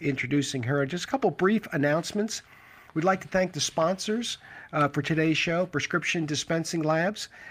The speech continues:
better known as P D Labs. P D Labs is a nationally licensed research-based specialty compounding pharmacy that focuses on custom solutions and new formulations for brain inflammation,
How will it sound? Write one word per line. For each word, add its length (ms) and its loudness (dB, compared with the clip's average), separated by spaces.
better 220 4
known 240 2
as 140 2
P 200 -4
D 160 4
Labs. 420 2
P 180 0
D 200 4
Labs 380 2
is 140 0
a 100 0
nationally 920 -2
licensed 640 -2
research-based 800 2
specialty 560 -2
compounding 560 -2
pharmacy 640 0
that 180 -8
focuses 880 0
on 140 -2
custom 720 -4
solutions 1000 0
and 400 2
new 160 4
formulations 1040 0
for 200 0
brain 320 0
inflammation, 840 -2